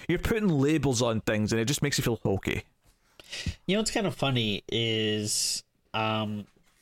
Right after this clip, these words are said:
Speaker 2: I, I didn't really double check this or read up on it, but I do remember, like, listening to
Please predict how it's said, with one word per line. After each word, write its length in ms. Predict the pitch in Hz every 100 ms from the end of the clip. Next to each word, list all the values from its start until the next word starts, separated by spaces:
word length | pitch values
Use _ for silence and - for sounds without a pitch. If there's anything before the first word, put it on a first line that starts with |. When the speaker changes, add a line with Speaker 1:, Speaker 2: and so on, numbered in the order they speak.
| _ - - _ -
Speaker 2:
I, 240 | 156 151
I 20 |
didn't 180 | 160 180
really 200 | 170 139
double 240 | 123 123
check 220 | 120 117 -
this 220 | 123 -
or 300 | - 113 107
read 240 | 104 110
up 180 | 104 104
on 140 | 120
it, 260 | 131 - 120
but 300 | 123 117 107 _ _ _ _ _ -
I 120 | 139
do 160 | 147 190
remember, 380 | 165 160 143 139
like, 400 | 127 117 - - _
listening 460 | 123 131 - 123 110
to 960 | - 123 117 110 110 110 107 104 101